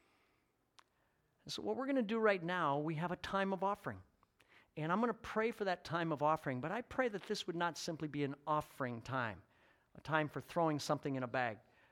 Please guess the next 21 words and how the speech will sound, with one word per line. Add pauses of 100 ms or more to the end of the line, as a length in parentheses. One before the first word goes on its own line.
(800)
but (200)
thinking
through
your (200)
investment, (460)
your
spiritual
investment. (220)
Quiero
que
piensen
en
su
inversión
espiritual
ahora (440)
con
el
tiempo
de
la